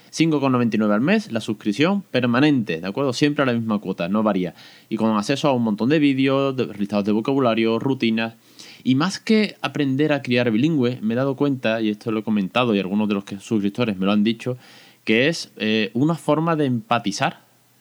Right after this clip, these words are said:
de una forma de crear un, un lazo, un vínculo muy estrecho con nuestro bebé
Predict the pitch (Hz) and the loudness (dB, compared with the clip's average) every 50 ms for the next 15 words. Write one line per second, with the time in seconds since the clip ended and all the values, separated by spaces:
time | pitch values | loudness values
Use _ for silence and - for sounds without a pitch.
0 | _ - 101 107 107 120 135 135 - - 131 131 139 151 147 143 135 127 - 120 | _ -6 -4 -2 -2 -2 -2 -4 -2 -2 -2 0 0 0 0 -2 -4 -4 -2 0
1 | 110 110 120 135 131 131 139 139 131 127 123 117 110 104 104 - - 120 123 123 | 0 0 0 0 0 0 0 0 0 0 0 0 0 -2 -4 -6 -2 0 0 2
2 | 120 117 127 147 135 - - 117 123 127 - - - - - _ _ _ - - | 2 2 0 -2 -4 -2 -2 -2 -2 -4 -8 -18 -20 -20 -20 _ _ _ -16 -6
3 | - 113 127 131 135 127 123 120 117 117 113 110 110 131 151 156 147 143 - 123 | -2 0 2 2 2 2 2 0 0 0 0 2 4 4 4 4 2 2 0 0
4 | 123 123 120 127 127 123 123 - 123 123 123 - 143 135 - 120 113 113 107 - | 2 2 2 2 0 0 -2 -4 -6 -6 -4 -4 -6 -4 -2 -2 -2 -2 -2 -2
5 | - 104 104 107 113 143 180 | -2 0 0 2 0 -2 -4